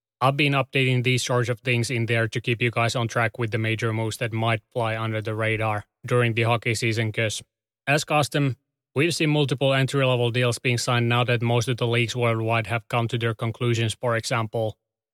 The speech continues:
And since I have left without mention quite a few of those, I don't wanna start listing all the guys down that were signed to entry-level contracts at this point, 'cause that is just going to be boring for both of us, so I highly recommend you checking out the I G page, 'cause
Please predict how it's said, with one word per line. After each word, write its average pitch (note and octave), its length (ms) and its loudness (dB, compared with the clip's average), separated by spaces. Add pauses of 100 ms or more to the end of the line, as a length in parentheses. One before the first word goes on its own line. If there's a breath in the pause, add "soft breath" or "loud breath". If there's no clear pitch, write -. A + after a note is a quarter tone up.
(240)
And A#2+ 140 0
since D#3+ 220 0
I D#3+ 80 4
have C#3+ 160 2
left C#3 320 0
without C3+ 300 2
mention C3 400 2
quite C3+ 240 2
a B2+ 80 2
few B2+ 240 2
of A#2+ 80 2
those, A#2 380 0 (460)
I B2 120 4
don't C#3+ 100 4
wanna C3 200 2
start B2+ 260 2
listing B2 400 2
all A#2+ 160 2
the B2 100 2
guys A#2 260 2
down A#2 240 0
that A#2 140 0
were A#2+ 160 0
signed A#2 320 0
to B2 100 -2
entry-level A#2 520 0
contracts A#2 500 -2
at C3 160 -6
this A#2 160 0
point, A2+ 320 -4
'cause G#2+ 300 -4 (380)
that B2 120 2
is B2+ 100 2
just A#2+ 220 0
going A#2+ 200 0
to B2 80 -2
be A2+ 120 0
boring A2 340 0
for A2+ 160 -4
both A2+ 280 -2
of A2 80 -6
us, G#2+ 140 -4
so A2 340 -2 (720)
I D3+ 120 2
highly C3 280 2
recommend A#2+ 420 0
you A#2 100 0
checking A#2 300 -2
out A2 140 -4
the A#2 120 0
I A2+ 120 2
G A2+ 180 -2
page, A#2 300 -2
'cause A#2 280 -2